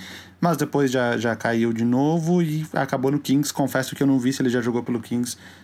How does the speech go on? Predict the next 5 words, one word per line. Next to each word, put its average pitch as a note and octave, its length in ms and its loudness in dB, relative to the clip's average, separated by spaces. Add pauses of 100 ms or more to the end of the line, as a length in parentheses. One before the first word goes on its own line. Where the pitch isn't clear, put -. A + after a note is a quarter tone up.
(140)
depois A#2+ 440 0
que, A#2+ 500 -2 (160)
depois A#2 320 -2
da A#2+ 100 0
troca. A2 600 -4